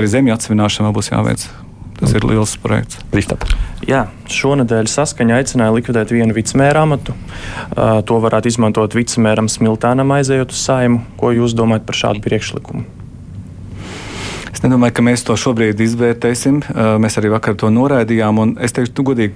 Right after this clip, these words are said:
Speaker 1: krī-, krīzes laikā man ļoti palīdzēja tas, ka mums bija cilvēki, kurus,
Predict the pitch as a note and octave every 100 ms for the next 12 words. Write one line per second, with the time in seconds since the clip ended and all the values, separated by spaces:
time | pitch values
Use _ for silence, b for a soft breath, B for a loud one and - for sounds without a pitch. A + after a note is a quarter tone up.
0 | - A#2+ B2 - A#2 C3 E3+ - A2 A2+
1 | A2 G#2 A#2 - - A2+ A#2+ C#3 - -
2 | - - - A2 C3 B2 G2+ - - A#2+
3 | A2 G#2 G2+ A2+ - G#2 G#2+ G2+ G#2 A2+
4 | G#2 - - C3 B2+ G2 G#2